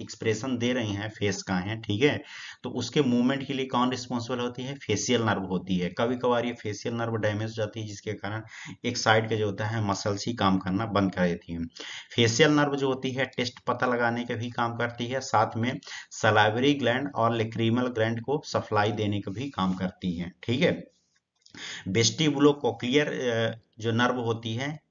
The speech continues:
ये टू पार्ट्स में डिवाइड करके एक्सप्लेन किया गया है। इसमें मतलब कि दो पार्ट्स में ये बताई जाई गई है।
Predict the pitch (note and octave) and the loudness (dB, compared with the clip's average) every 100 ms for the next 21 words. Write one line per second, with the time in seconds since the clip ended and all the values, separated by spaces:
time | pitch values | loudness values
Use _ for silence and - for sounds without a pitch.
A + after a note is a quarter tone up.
0 | - G2+ C#3+ C#3+ - C3 C#3 C#3 C3 B2+ | -6 4 4 4 -2 -2 0 2 2 0
1 | B2+ B2+ B2 A#2+ A#2+ A2+ A2 A2+ B2+ C3+ | -4 -2 0 2 2 -2 -6 -4 -8 -8
2 | A2+ - - A#2+ A#2 A2+ A2 G#2+ A2 A2 | -12 -14 -6 -6 -6 -2 -2 0 0 -2
3 | B2 - B2 A2 A2+ A2+ G#2+ F#2+ A#2 A#2 | -8 -8 -6 -6 -6 -8 -10 -6 -4 -2
4 | A2+ G#2 A2+ G#2+ A#2 G#2+ G2 F#2+ F2+ F2 | -4 -4 -6 -6 -6 -4 -2 -2 -2 -4
5 | F2+ E2+ F2 | -6 -6 -10